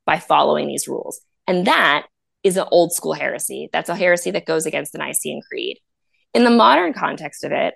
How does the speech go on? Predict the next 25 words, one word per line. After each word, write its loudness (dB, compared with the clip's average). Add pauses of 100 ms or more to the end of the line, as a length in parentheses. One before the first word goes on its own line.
I 2
think -4 (720)
as 2
somebody 2
who -6
does 0
believe 0
our -2
bodies -4
are -8
holy, -4 (400)
I, 4
that's 0
where 2
I 0
think -8
what -10
you're -6
saying -8
is -8 (180)
sex -2
between -2
two -2
consenting 0
adults 0